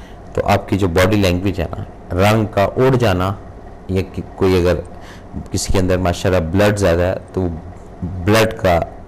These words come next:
जाहिर हो जाना, ये अलामात है नाराज़गी। रब की जो नाराज़गी है, वो एक different तरीके की होती है,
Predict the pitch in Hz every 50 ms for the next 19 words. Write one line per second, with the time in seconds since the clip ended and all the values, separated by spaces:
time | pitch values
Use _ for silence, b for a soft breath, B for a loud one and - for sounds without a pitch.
0 | - 98 92 87 85 95 113 113 104 98 87 85 82 80 76 71 73 73 76 -
1 | - - - - 92 95 101 - - 104 95 95 92 90 87 87 85 80 76 -
2 | - - - 90 95 95 92 90 87 85 78 - - - - - - - - -
3 | - - - - - B B B B B B B B B B B B B B B
4 | B B B B - - - - - - - - - - - - - 101 104 120
5 | 175 208 208 214 214 233 208 220 196 175 160 147 135 135 123 123 135 151 147 131
6 | 104 95 - - - - - - - - - - - 123 123 131 160 190 180 -
7 | 175 170 - 123 104 95 92 - 180 175 - - 202 220 226 214 202 - - -
8 | - - - - - - - - - 156 160 160 165 156 - 180 165 135 120 107
9 | 90 80 76 - - 71 64 62 - -